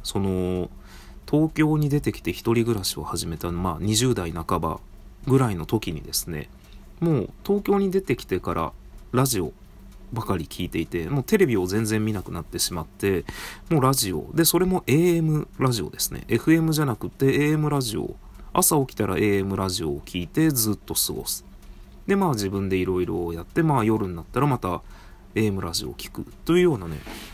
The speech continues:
生活を延々していたので、まあ、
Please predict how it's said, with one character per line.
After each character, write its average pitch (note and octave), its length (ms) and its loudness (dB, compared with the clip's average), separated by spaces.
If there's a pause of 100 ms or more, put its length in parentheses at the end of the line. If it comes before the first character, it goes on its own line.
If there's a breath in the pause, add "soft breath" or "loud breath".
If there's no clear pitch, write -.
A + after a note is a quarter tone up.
(560 loud breath)
生 A#2 260 4
活 G2+ 240 0
を G2 120 4
延 A#2 200 4
々 A2+ 120 2
し - 60 2
て - 140 0
い G2 80 0
た G#2 100 0
の E2+ 140 -6
で、 D#2+ 180 -2
ま B2 260 0
あ、 - 40 -16